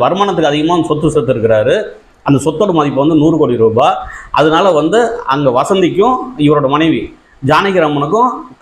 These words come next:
தலா வந்து ஐந்து ஆண்டுகள் வந்து கடுங்காவல் தண்டனை கொடுத்திருக்கிறாங்க. இவங்க சொத்து வந்து நூறு கோடி ரூபாய் சொத்தை வந்து பறிமுதல் செய்து அரசுகிட்ட ஒப்படைக்கணும் அப்படின்னு சொல்லி வந்து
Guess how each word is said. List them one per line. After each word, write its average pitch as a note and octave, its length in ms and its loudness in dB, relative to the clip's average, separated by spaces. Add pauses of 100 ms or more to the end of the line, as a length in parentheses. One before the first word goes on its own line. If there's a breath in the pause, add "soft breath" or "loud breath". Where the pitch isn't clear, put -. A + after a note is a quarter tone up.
(160)
தலா F3+ 180 2 (100)
வந்து E3+ 220 0
ஐந்து D#3 180 2
ஆண்டுகள் E3 300 0
வந்து D#3+ 240 0
கடுங்காவல் D#3 420 0
தண்டனை C3 240 -2
கொடுத்திருக்கிறாங்க. A2 600 -2 (360)
இவங்க D#3 300 4
சொத்து F3 260 -2
வந்து E3+ 160 2
நூறு F3 160 2
கோடி D#3 160 0
ரூபாய் B2 200 -2
சொத்தை E3+ 280 0
வந்து D3+ 200 0 (380 loud breath)
பறிமுதல் F3+ 420 0
செய்து F3 160 -2 (100)
அரசுகிட்ட E3+ 420 0
ஒப்படைக்கணும் C#3+ 540 -2
அப்படின்னு C#3+ 320 0
சொல்லி C3 260 2
வந்து F#3+ 200 0